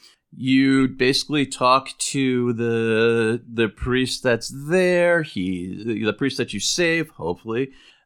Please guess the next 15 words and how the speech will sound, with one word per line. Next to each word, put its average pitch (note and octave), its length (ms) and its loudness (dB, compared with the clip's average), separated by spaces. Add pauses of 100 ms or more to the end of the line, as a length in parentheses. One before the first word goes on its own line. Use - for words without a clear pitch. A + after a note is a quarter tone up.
Um, E2+ 720 -6 (420)
she D#3 840 0
wants C3+ 640 -2
you C3 720 0
to B2+ 800 0
go A#2 200 2
figure B2+ 260 0
out - 40 2
what A#2+ 80 -2
the B2 60 -8
hell's A#2 200 -2
going A2+ 240 -2
on. C3+ 220 0
You D#3 80 0
know, C3 120 0